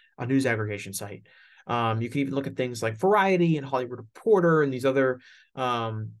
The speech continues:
you know, news outlets that have covered the pro wrestling industry. Some of the pieces are good, some of the pieces are bad, but it's real, honest media coverage in a lot of cases by major media organizations. And that is much stronger than historically what we have seen,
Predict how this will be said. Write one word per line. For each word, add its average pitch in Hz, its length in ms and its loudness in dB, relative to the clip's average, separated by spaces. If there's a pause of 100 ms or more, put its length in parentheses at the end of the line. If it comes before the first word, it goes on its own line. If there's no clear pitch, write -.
you 127 100 -6
know, 110 240 -2 (100)
news 160 200 6
outlets 143 360 0
that 139 100 -2
have 113 120 -4
covered 135 200 2
the 139 80 0
pro 131 160 -4
wrestling 123 260 -6
industry. 120 380 -6
Some 165 260 4
of 160 60 6
the 151 220 0 (260)
pieces 160 320 0
are 151 80 -2
good, 185 260 4
some 147 120 -2
of 131 60 -4
the 135 60 -8
pieces - 260 -8
are 113 80 0
bad, 131 380 0
but 117 240 0 (240)
it's - 200 2
real, 151 760 6 (300)
honest 151 460 0
media 123 300 -6
coverage 110 400 -6
in 113 40 -8
a 107 40 -6
lot 104 160 -6
of 107 40 -10
cases 110 540 -8 (260)
by 120 440 0 (260)
major 165 340 4
media 139 240 0
organizations. 120 760 -6
And 131 100 -6
that 143 140 0
is 139 100 0
much 156 340 -2
stronger 123 540 -4
than 120 360 -4
historically 123 560 0
what - 180 -6
we 123 100 -10
have 113 100 -10
seen, 120 540 -6